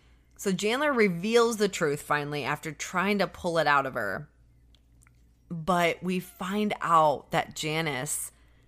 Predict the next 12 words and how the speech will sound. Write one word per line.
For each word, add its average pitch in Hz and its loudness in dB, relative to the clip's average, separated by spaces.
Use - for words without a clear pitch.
did 190 2
not 202 2
just - -2
kiss - -10
him 285 -4
in 277 -4
the 294 -6
Mattress 311 -6
King, 214 0
but 208 -2
she's, 226 -2
like, 196 2